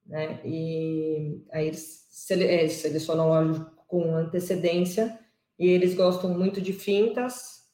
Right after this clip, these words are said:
trabalhar as fintas, é, as movimentações, e, é,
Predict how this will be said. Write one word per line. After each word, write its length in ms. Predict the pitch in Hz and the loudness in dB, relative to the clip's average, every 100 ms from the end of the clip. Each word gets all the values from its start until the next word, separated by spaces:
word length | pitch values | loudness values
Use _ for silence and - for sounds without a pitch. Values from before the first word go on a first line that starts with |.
| _ _ _ | _ _ _
trabalhar 340 | 170 165 175 170 | -2 0 2 0
as 200 | - - | -2 -4
fintas, 680 | 190 220 240 233 - - _ _ 160 | 0 0 0 -4 -6 -18 _ _ -2
é, 320 | 160 160 160 160 160 | 2 4 4 2 2
as 80 | 156 | 0
movimentações, 1300 | 175 175 180 175 175 170 - 180 190 240 254 - - _ _ _ _ _ _ | 0 0 0 0 -2 -4 -2 2 4 2 0 -10 -16 _ _ _ _ _ _
e, 1000 | - 190 190 190 190 190 185 180 175 170 165 - _ _ _ _ _ _ | 0 2 4 2 2 0 0 0 -2 -6 -14 -20 _ _ _ _ _ _
é, 840 | 170 165 170 165 160 160 156 147 | -2 0 0 -2 -4 -4 -6 -10